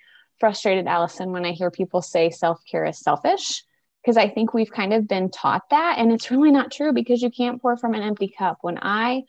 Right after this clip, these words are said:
was not caring for myself and I was curled up in the couch on fetal position when my husband came home because I was so exhausted,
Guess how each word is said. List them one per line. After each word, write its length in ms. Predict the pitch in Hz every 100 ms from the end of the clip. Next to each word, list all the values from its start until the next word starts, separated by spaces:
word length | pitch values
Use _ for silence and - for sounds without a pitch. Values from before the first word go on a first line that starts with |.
| _ _ _ -
was 180 | 208 202
not 220 | 208 -
caring 300 | - 214 214
for 100 | 202
myself 520 | 202 190 - 185 190 -
and 160 | 180
I 280 | 185 190 -
was 300 | 185 175 175
curled 300 | - 220 220
up 200 | 208 202
in 140 | 190 185
the 80 |
couch 260 | 185 175 170
on 140 | 175 180
fetal 200 | 175 175
position 440 | 165 170 170 175
when 120 | 175
my 60 | 170
husband 360 | 165 170 175 170
came 200 | 170 165
home 220 | 165 165
because 240 | 165 170
I 100 | 175
was 160 | 170 165
so 160 | 185 175
exhausted, 680 | 160 160 165 - 165 160